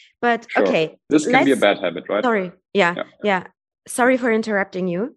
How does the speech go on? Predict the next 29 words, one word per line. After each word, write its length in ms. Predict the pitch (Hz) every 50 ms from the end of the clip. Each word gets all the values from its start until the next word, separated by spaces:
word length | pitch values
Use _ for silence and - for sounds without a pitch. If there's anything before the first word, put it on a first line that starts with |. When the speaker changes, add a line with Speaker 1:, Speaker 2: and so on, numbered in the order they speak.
| _ -
Speaker 1:
Okay, 240 | - - - 240 247 247
so 360 | - - 226 220 208 - - _ _ _ _ _ _ _
think 220 | - 311 320 330
about 240 | 349 254 285 269 262
a 40 | 240
bad 260 | 185 208 196 196 202
habit. 480 | 202 208 196 185 180 170 151 - - - _ _ _ - -
How 220 | - 208 247 277 381
can 160 | 370 - 427
I 80 | 381 285
change 360 | 269 - 254 214 208 208 175
that? 180 | 180 165 165 - -
Is 160 | 240 254 226
that 160 | 269 285 285
changeable 760 | - - 277 247 254 240 214 202 180 165 147 151 175 190 - _
for 220 | _ - 185 170 165
me? 340 | 156 147 143 - 180 185 - _ _ _ _ _ -
Speaker 2:
On 100 | 107 104
the 80 | 104 104
one 160 | 113 135 156
hand, 200 | 160 160 151 127
you 80 | 120 104
have 160 | 107 101 95
a 40 | 92
good 180 | 95 120 -
habit 340 | - 147 147 147 175 185 -
that 120 | 101 95 92
you 100 | 95 90
wanna 360 | 95 95 92 90 87 82